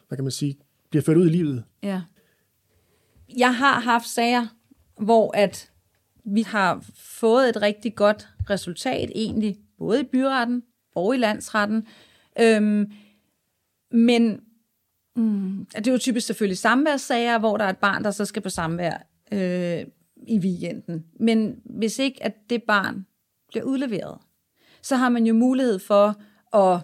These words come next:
Speaker 2: med den dom, som så er dit fundament til at gå i familieretten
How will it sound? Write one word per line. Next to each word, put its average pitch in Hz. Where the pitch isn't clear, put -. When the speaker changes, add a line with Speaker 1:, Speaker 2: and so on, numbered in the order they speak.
Speaker 2:
med 226
den 247
dom, 220
som 214
så 214
er 170
dit 226
fundament 196
til 226
at 190
gå 190
i 170
familieretten 170